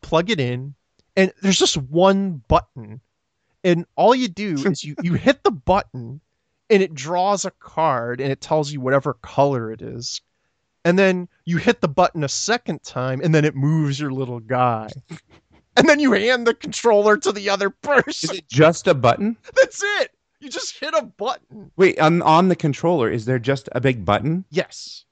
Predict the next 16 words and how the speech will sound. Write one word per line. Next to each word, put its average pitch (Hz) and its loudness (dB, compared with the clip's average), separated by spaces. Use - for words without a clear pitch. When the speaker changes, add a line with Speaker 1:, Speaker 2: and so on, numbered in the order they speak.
Speaker 2:
That 80 -2
was 156 -2
easy, 87 -6
just 110 -8
like 95 -4
that. 120 -2
<laughs> - -12
Speaker 1:
And 202 2
then 233 6
it's 233 0
like, 196 0
you 226 -4
know, - 0
the, 226 -16
you 214 -8
know, 160 -2